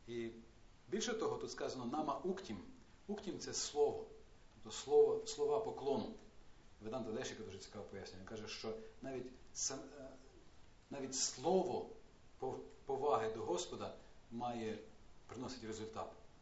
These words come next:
Навіть якщо там немає думки і немає дії, то навіть без, е, без розуму і тіла, якщо розум і тіло навіть не задіяні,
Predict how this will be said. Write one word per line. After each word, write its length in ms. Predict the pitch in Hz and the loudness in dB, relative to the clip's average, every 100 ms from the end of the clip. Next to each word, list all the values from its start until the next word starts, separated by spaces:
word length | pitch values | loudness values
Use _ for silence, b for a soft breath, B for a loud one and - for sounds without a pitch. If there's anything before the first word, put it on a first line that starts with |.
| - - - - - | -18 -18 -18 -18 -10
Навіть 280 | 123 151 147 | -4 0 2
якщо 220 | 135 139 | 0 -2
там 200 | 131 120 | -4 -4
немає 320 | 123 123 117 107 | -2 -2 -2 -2
думки 360 | 147 208 208 | 4 6 6
і 120 | 110 | 2
немає 380 | 110 117 120 113 | 0 0 0 -2
дії, 380 | 107 - 117 101 - - - - - - - - - | -2 -4 -6 -8 -12 -18 -20 -18 -18 -18 -20 -18 -12
то 80 | 104 | -8
навіть 220 | 123 117 104 | -6 -6 -4
без, 320 | 117 104 - B B - 131 | -4 -4 -6 B B -18 -12
е, 200 | 113 98 98 98 - | -10 -10 -10 -12 -6
без 200 | 113 107 | -4 0
розуму 420 | 139 151 143 123 | 2 2 2 0
і 60 | 113 | -2
тіла, 320 | - 160 107 | -2 -2 -2
якщо 200 | - 113 107 | -4 -4 -4
розум 280 | 147 147 127 | 0 2 0
і 20 | |
тіло 260 | 127 214 165 | 0 2 2
навіть 500 | 123 113 - - 135 | 0 -2 -4 -10 -10
не 120 | 123 | -6
задіяні, 420 | 113 110 113 92 | -4 -4 -4 -4